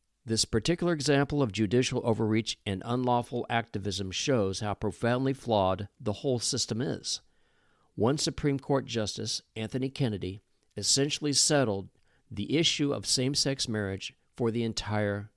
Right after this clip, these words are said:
country. Never in the annals of Supreme Court decisions, with the exception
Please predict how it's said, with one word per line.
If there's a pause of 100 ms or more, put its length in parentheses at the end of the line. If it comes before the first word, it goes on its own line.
country. (960)
Never (180)
in
the
annals (420)
of
Supreme
Court
decisions, (380)
with
the
exception